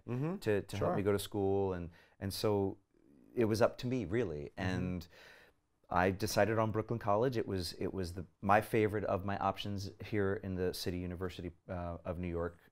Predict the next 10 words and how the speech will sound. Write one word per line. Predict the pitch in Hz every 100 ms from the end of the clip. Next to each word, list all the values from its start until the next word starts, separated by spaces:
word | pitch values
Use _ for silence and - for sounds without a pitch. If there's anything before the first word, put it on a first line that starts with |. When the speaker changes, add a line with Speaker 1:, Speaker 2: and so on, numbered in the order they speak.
| _ _ -
Speaker 2:
you | 101
know, |
Speaker 1:
Mm-hmm. | 113
Speaker 2:
options. | 85 - - 123 - - _ 113
After | 131 - 170
my | 135
first | 113 - 120 - -
year, | 82 78 82 85 _ _ _ _ _ _ _ _
and | 95
I, | 98